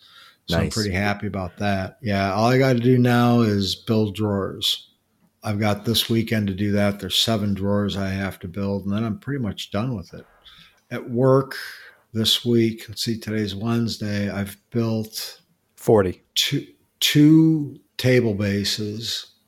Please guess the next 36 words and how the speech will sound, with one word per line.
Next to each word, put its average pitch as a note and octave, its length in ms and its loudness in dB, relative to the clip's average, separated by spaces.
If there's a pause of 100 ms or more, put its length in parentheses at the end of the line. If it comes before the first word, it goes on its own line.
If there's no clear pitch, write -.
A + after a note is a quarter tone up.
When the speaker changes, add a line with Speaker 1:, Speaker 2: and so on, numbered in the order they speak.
(240)
Speaker 3:
I A2+ 60 -6
was F#2+ 120 -6
way F2+ 140 -4
Speaker 1:
and G#2+ 180 -4
Speaker 3:
off. A2+ 80 -6
Speaker 1:
one A#2+ 260 2
complete A2 600 -6
table G2+ 540 -12 (100)
in G2+ 260 -4
three G2 300 -4
days. A2 680 -12 (460)
I'm D3+ 160 4
getting D3+ 260 2
fast, G2 760 -2 (160)
a G#2+ 60 -8
lot A#2 200 2
faster A2 500 -2
than G2+ 160 -4
I G2 120 -6
used F#2 340 -6
to - 60 -16
be. - 320 -16 (480)
That's A#2 480 -2 (120)
about G#2+ 720 -4
it. - 600 -12 (320)
What A#2 120 -2
about A2+ 300 -2
you, A2+ 160 0
Sean? G2+ 560 -6 (320)
Speaker 3:
Well, B2 540 6 (140)
I've C3+ 240 6
had B2 320 8
a A2 120 6
pretty A#2+ 320 6
busy, A2 500 6
uh, G2+ 300 6